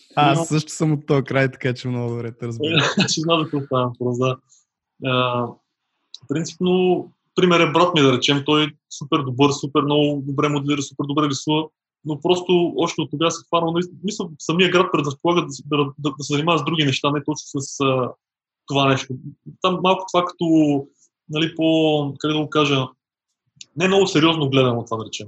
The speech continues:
Speaker 2: може би, поне
Speaker 1: Мгм.
Speaker 2: според мен. И ето и той приема пример как, нали, работи, бе, това толкова време, нещо друго. При той бил шофьор, бил е охрана, не знам с кой, сега след време просто си намира точно какво трябва да бъде и си го продължава да го,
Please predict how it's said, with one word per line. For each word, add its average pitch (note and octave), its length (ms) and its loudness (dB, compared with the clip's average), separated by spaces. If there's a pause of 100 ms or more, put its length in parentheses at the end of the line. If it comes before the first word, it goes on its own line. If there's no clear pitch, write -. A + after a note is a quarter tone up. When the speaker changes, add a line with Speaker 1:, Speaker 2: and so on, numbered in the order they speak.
(120)
Speaker 2:
може C3 240 0
би, A2 100 -10 (120)
поне C#3+ 120 4
Speaker 1:
Мгм. A2+ 80 -4
Speaker 2:
според C3 220 2
мен. B2+ 180 0 (800)
И D#3 280 0
ето F#3 180 2
и C3+ 60 -2
той D#3+ 160 2
приема C#3+ 240 0
пример D3 260 0
как, D3+ 200 -2
нали, D3 160 -4 (200)
работи, C3 280 -4
бе, D3 100 2
това C#3 220 -2
толкова C#3+ 340 0
време, C#3+ 140 4
нещо C#3+ 220 -2
друго. C3+ 320 -6 (320)
При C#3 160 0
той C#3 120 0
бил D3 100 -4
шофьор, C#3 520 0
бил D3 120 2
е C#3+ 300 6
охрана, C#3 440 2
не B2+ 60 0
знам C#3+ 180 0
с - 100 -12
кой, C#3+ 120 -2
сега D3 220 -2
след - 520 -10
време D3 180 4 (220)
просто D3 180 -6
си D#3 100 -6
намира C#3+ 260 0
точно C#3+ 260 -4
какво C3+ 160 -6
трябва C3 200 0
да A#2+ 40 -6
бъде C#3+ 200 0
и D3+ 80 -6
си - 220 -12
го D3 120 -8
продължава C#3+ 320 2
да B2+ 120 0
го, B2 240 -4